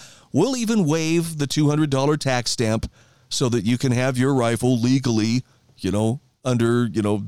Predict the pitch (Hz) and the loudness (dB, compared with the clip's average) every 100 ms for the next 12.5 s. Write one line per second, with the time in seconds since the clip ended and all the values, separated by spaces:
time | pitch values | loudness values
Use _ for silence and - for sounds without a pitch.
0 | 120 131 120 113 113 107 110 - 127 117 | -4 -2 0 0 0 0 0 -2 -2 0
1 | 110 113 110 107 131 202 76 64 - - | 0 0 0 0 0 -2 -4 -8 -10 -12
2 | _ _ _ _ _ _ _ _ _ _ | _ _ _ _ _ _ _ _ _ _
3 | _ _ 107 104 - 175 135 160 143 147 | _ _ -2 0 2 0 2 0 0 0
4 | 113 110 165 214 208 175 180 165 156 165 | 0 0 0 2 0 2 0 0 0 2
5 | 107 113 - 147 - 123 117 143 87 - | 0 0 -2 -4 -2 -2 0 0 -2 -6
6 | - _ _ _ _ _ _ _ _ _ | -8 _ _ _ _ _ _ _ _ _
7 | _ _ - 127 - 185 117 78 117 151 | _ _ -4 -2 0 2 0 0 0 2
8 | 127 123 131 131 117 113 156 185 143 233 | 2 2 2 2 0 2 0 0 0 -2
9 | 254 117 113 131 131 175 110 110 123 143 | 0 0 2 2 2 2 0 0 0 0
10 | - - 107 123 123 151 - 175 175 165 | -4 -4 -2 0 0 0 0 2 2 2
11 | 160 156 156 151 143 160 113 104 135 139 | 2 2 2 2 2 0 0 0 2 2
12 | 151 139 127 135 | 0 0 2 0